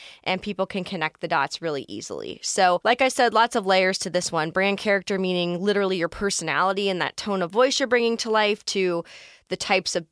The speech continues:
brands you're going to target and how you're gonna communicate and they can take you, as well as topics that you should and shouldn't speak to,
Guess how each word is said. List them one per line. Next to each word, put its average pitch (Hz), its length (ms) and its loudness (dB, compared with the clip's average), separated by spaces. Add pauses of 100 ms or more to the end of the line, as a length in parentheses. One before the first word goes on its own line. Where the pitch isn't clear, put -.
(120)
brands 247 440 4
you're 247 100 2
going 233 240 0
to 240 80 -2
target 214 400 2
and 208 80 -6
how 196 200 2
you're 196 180 0
gonna 190 160 -2
communicate 202 580 -2
and 190 140 -2
they 185 80 0
can 190 160 -6
take 196 320 -4
you, 190 220 0
as 185 220 0
well 190 220 4
as 185 180 2
topics - 500 -2
that - 120 -4
you - 100 -8
should 202 280 -2
and 190 120 -2
shouldn't 165 320 -4
speak - 380 -4
to, 240 400 2